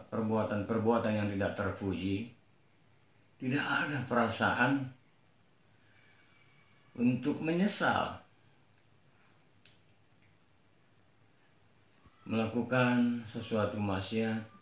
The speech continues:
melakukan dosa, melakukan munkarat, melakukan yang dilarang oleh Allah,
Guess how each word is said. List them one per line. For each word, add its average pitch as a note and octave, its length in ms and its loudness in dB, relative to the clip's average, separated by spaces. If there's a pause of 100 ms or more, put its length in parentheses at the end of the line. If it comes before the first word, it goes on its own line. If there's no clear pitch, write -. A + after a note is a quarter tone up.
(420)
melakukan A2 960 0
dosa, A2 560 0 (240)
melakukan A2+ 800 0
munkarat, G#2+ 640 0
melakukan C3 640 4
yang C#3+ 160 6
dilarang D#3 480 8
oleh C3+ 160 4
Allah, C#3+ 400 4